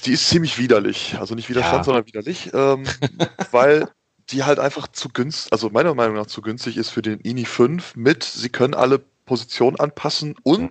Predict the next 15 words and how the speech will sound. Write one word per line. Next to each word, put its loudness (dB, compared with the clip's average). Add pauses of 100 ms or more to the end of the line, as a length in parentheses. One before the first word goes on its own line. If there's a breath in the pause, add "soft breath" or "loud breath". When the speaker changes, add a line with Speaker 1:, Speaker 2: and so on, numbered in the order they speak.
(140)
Speaker 1:
die -8
beiden 4
T -2
siebzig -6
werden 2
auch -4
noch -4
irgendwie 0
entweder 2 (260 loud breath)
stresslos 0
oder 2
kriegen -4
erst -2
gar -2
keinen. -2